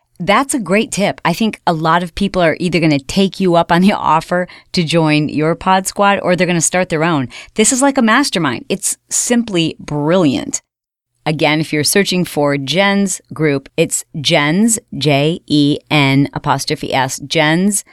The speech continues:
Pod Squad. You can find that group on Facebook or, of course, by going to her website and, uh, just hit her up with a message. But in the meantime,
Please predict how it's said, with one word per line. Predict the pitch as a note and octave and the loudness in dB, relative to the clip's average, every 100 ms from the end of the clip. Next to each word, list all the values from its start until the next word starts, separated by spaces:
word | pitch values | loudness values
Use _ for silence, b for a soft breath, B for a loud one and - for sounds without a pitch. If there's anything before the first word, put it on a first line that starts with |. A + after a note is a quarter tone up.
| b b | b b
Pod | - D#3 D3+ | -2 0 0
Squad. | - C#3 G#2 B2+ | -2 -4 -2 -4
You | C#3 | -4
can | C#3 | -4
find | C#3 C#3 C#3+ | -2 0 0
that | - | -2
group | D3 C#3+ | -6 -4
on | C3 | -4
Facebook | E3 A3 - G#3+ - | 2 0 2 -2 0
or, | D#3 | -2
of | C#3+ | 0
course, | C#3 C3+ - | -2 -2 -2
by | C#3 | -2
going | C3 B2+ C3 | 0 0 0
to | C3+ | -2
her | C3 | -2
website | B2+ C3+ - C3 C3 - | -4 -4 -2 -2 -2 -2
and, | C#3 C#3 C#3 | 0 0 2
uh, | C#3 C#3 | 0 0
just | C3+ C#3 | -2 -2
hit | E3 | 0
her | |
up | E3+ | 0
with | F#3+ | -2
a | G#3+ | -2
message. | C4 E3 C#3 - | 0 0 -2 -2
But | A3+ | 2
in | |
the | B3+ | 2
meantime, | D4+ D#4+ A3+ D#3+ | 2 0 0 -2